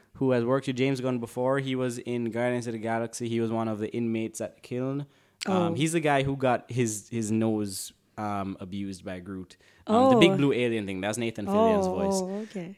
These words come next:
Speaker 1: Um, Joel
Speaker 2: Joel
Speaker 1: Kinnaman,
Speaker 2: Kinnaman,
Speaker 1: who
Speaker 2: RoboCop.
Speaker 1: well, RoboCop, but he was also he, he's coming back as Rick Flag,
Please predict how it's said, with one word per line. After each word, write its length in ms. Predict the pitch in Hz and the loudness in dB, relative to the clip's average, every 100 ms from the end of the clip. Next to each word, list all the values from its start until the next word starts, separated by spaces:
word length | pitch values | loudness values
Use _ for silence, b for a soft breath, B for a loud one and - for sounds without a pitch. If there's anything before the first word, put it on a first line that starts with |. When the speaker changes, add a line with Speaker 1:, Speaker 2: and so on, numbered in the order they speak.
| - | -2
Speaker 1:
Um, 840 | 120 123 120 120 120 117 117 107 | 2 4 4 4 2 0 0 -2
Joel 220 | 110 151 - | 4 6 6
Speaker 2:
Joel 80 | |
Speaker 1:
Kinnaman, 380 | 175 165 160 160 170 | 6 4 6 4 4
Speaker 2:
Kinnaman, 20 | 185 | 2
Speaker 1:
who 60 | 190 | 2
Speaker 2:
RoboCop. 340 | 139 131 196 - _ _ _ 127 | 2 0 -2 -8 _ _ _ -2
Speaker 1:
well, 240 | 139 190 | 2 2
RoboCop, 520 | 165 151 202 196 190 196 | 4 4 6 4 2 2
but 80 | 175 | 4
he 60 | |
was 80 | 180 | 4
also 480 | 180 175 175 170 156 | 6 4 4 2 2
he, 300 | 147 156 147 | 0 -2 0
he's 140 | 160 - | -2 0
coming 280 | 160 151 | 0 2
back 220 | 135 127 135 | 2 2 2
as 120 | 120 | 0
Rick 200 | 131 - | -2 -2
Flag, 420 | 131 123 139 160 | 0 2 0 -6